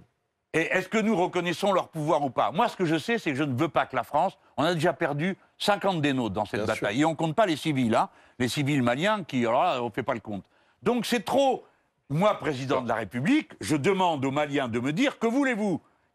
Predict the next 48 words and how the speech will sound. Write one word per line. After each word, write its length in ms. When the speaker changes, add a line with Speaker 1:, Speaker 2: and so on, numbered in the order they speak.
Speaker 1:
Qu'est-ce 200
que 120
vous 180
voulez ? 340
On 140
reste, 420
on 140
part. 320
Si 140
vous 140
voulez 200
qu'on 100
Speaker 2:
Bien. 80
Speaker 1:
parte, 320
demain 240
matin, 120
Speaker 2:
C'est 80
Speaker 1:
on 80
Speaker 2:
clair. 160
Speaker 1:
s'en 80
va. 240
Si 120
vous 160
voulez 220
qu'on 160
reste, 240
dites-nous 280
pourquoi 320
faire 340
et 80
jusqu'à 280
quand. » 260
Mais 80
je 100
ne 60
suis 160
pas 160
d'accord 460
pour 160
que 80
la 140
France 300
soit 140
le 120
Speaker 2:
Bien. 80
Speaker 1:
gendarme 440
d'un 140
continent. 480